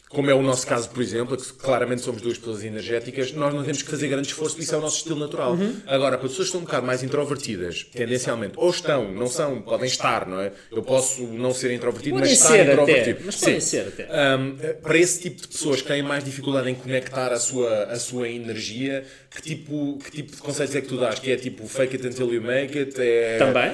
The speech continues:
Speaker 1: é fazer até ao máximo da tua possibilidade? O que é que, o que é, para esse tipo de pessoas, o que é que achas que pode ser feito?
Speaker 2: Pode resultar fake it until you make it, vamos ver se dura, ou então tu tens que perceber, tens que estudar comunicação, tens que trabalhar a tua comunicação.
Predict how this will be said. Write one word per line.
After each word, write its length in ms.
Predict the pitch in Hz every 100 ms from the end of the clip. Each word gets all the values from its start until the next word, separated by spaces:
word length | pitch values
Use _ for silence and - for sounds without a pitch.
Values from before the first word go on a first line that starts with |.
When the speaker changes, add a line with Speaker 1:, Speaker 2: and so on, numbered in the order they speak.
| -
Speaker 1:
é 180 | 127 131
fazer 400 | 143 131 135 131
até 180 | 131 135
ao 140 | 127
máximo 480 | 127 143 139 139 127
da 100 | 135
tua 240 | 131 127 127
possibilidade? 680 | 127 131 120 117 127 139 135
O 20 |
que 80 | 139
é 40 |
que, 320 | 135 135 127 123
o 60 | 117
que 140 | 127
é, 20 |
para 140 | 123 139
esse 180 | 135 -
tipo 160 | 143
de 60 | -
pessoas, 200 | 143 131
o 40 |
que 100 | 135
é 20 |
que 80 | 135
achas 220 | 131 139
que 280 | - 120 113 113 - -
pode 160 | 127
ser 120 | 123 123
feito? 240 | 123 113
Speaker 2:
Pode 220 | 190 180 156
resultar 420 | 151 160 156 175 240
fake 300 | 165 180 175
it 120 | -
until 260 | 156 160 147
you 80 | 139
make 280 | 143 156
it, 140 | 240 240 - _ -
vamos 320 | 123 131 127
ver 120 | 131
se 180 | - 131
dura, 340 | 147 196 - - - - -
ou 120 | 151
então 200 | 160 220
tu 100 | 214
tens 280 | 214 202 -
que 160 | - -
perceber, 520 | - 156 170 202 -
tens 140 | 185
que 60 | -
estudar 240 | - 175 170
comunicação, 540 | 165 160 160 123 98 - _ -
tens 160 | 139
que 80 | -
trabalhar 480 | 165 156 143 147 143
a 60 |
tua 160 | 139 135
comunicação. 580 | 123 127 123 123 107